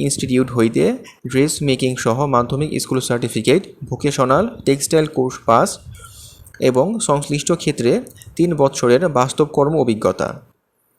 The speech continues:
ক্রমিক নং তিন, উচ্চমান সহকারী, গ্রেড চোদ্দ, দশ হাজার দুইশো থেকে চব্বিশ হাজার ছয়শত আশি, পদ সংখ্যা নয়টি, স্থায়ী এক, অস্থায়ী আট। শিক্ষাগত যোগ্যতা,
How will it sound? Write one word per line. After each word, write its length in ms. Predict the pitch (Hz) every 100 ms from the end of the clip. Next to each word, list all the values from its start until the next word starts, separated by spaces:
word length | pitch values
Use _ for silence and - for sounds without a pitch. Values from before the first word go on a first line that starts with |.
| _ _ - -
ক্রমিক 260 | 151 143 139
নং 100 | 127 127
তিন, 140 | 110 113 - 151
উচ্চমান 400 | 151 - 151 156
সহকারী, 400 | - 120 110 - 117 - - - _ 120
গ্রেড 200 | 135 143 - -
চোদ্দ, 240 | 131 113 107 202 262 - _ _ _ _ _ _ _ _ _ _ _ _
দশ 200 | 123 131 -
হাজার 200 | 143 156
দুইশো 240 | 139 131 151
থেকে 280 | 139 117 123 220 - -
চব্বিশ 260 | 156 151 147
হাজার 180 | 143 151 147
ছয়শত 320 | 120 113 107 104 101
আশি, 180 | - 208 - - _ _ - - -
পদ 160 | 131 139 -
সংখ্যা 280 | 143 139 143
নয়টি, 380 | 127 113 123 147 202 - 123
স্থায়ী 300 | - 127 139 - 123
এক, 80 | 156 -
অস্থায়ী 340 | 127 - 135 160 95
আট। 80 | 104 101 - - - - - _
শিক্ষাগত 480 | - 147 185 156 156 147 131
যোগ্যতা, 380 | 117 107 -